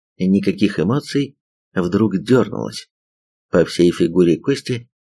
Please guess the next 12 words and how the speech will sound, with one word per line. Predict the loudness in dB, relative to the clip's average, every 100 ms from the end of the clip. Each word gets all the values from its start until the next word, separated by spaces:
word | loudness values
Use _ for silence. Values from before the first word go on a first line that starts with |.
| _ _ _ 0
пробежала | 2 2 2 0 0
рябь, | 0 0 0 -6 -16 _ _ _ _ _ _ _ -2
и | 2 4 2
у | 0 -2
правого | 0 0 2 0 2
его | 2 4 4 4
виска | 4 0 -4 -6 -6
Птица | -6 -6 -4 -2
разглядел | 0 0 0 2 2 2 0 -4 _ _
черную | -6 -2 -2 -2 -2 0
зияющую | 0 2 2 0 -2 -2 -2
рану. | -4 -10 -14